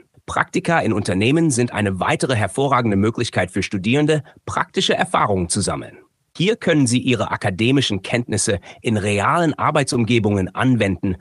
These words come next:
und wertvolle Einblicke in die Arbeitsweise und Kultur von Unternehmen erhalten. Fachleute aus der Industrie können als Gastdozenten eingeladen werden, um über ihre Erfahrungen und Best Practices zu sprechen. Workshops und Seminare, die von Branchenexperten durchgeführt werden,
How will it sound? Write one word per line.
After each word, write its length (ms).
und 300
wertvolle 520
Einblicke 460
in 140
die 120
Arbeitsweise 720
und 260
Kultur 600
von 180
Unternehmen 540
erhalten. 460
Fachleute 580
aus 140
der 100
Industrie 640
können 240
als 240
Gastdozenten 640
eingeladen 560
werden, 320
um 200
über 260
ihre 180
Erfahrungen 600
und 200
Best 260
Practices 580
zu 120
sprechen. 400
Workshops 640
und 160
Seminare, 600
die 140
von 280
Branchenexperten 1200
durchgeführt 580
werden, 360